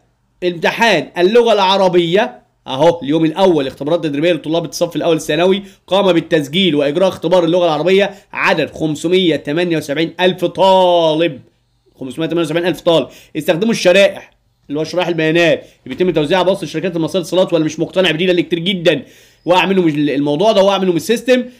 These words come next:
وتم توزيع الطلاب لمجموعات، واحنا عارفين المجموعات دي كل مجموعة، وكان من الساعة تمانية للساعة أربعة عصرًا. إجمالي الطلبة المستهدفين أصلًا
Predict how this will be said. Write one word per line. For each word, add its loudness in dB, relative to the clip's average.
وتم 4
توزيع 2
الطلاب 0
لمجموعات، 2
واحنا -4
عارفين -2
المجموعات 0
دي 0
كل -2
مجموعة، 2
وكان 0
من 2
الساعة 0
تمانية 0
للساعة 0
أربعة 2
عصرًا. 2
إجمالي 4
الطلبة 4
المستهدفين 0
أصلًا 0